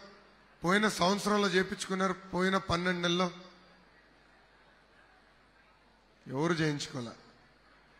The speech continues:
అసలు ఆరోగ్యం కూడా, అంటే మనకి ఏమున్నాయి,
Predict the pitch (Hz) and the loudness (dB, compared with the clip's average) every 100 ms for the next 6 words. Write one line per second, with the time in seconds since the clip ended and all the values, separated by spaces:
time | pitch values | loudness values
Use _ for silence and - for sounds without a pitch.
0 | - - _ _ _ _ _ - 151 170 | -20 -20 _ _ _ _ _ -6 -2 2
1 | 220 208 - - 143 180 226 233 233 233 | 6 6 4 2 6 6 6 4 0 0
2 | 214 208 196 156 - - - - - 156 | 2 6 6 4 -2 -16 -20 -16 -10 -6
3 | 190 175 175 143 160 180 170 165 165 165 | -4 -2 -2 0 0 0 -4 -4 -2 -2
4 | 165 | -6